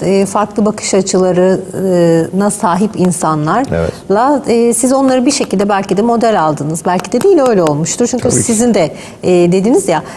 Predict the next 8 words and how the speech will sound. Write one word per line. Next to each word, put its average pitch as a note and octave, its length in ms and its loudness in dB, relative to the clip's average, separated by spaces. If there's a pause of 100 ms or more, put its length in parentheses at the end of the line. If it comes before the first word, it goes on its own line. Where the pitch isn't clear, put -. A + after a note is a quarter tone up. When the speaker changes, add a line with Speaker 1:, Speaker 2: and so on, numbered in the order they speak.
(120)
Speaker 1:
e, F3 300 2 (200)
"Tanrı G3+ 320 2
içime F3 380 0
koydu D#3+ 520 2
bu D#3+ 260 2
Speaker 2:
Evet. D#3 80 -2
Speaker 1:
duyguyu." E3 540 2
diye. E3+ 300 -2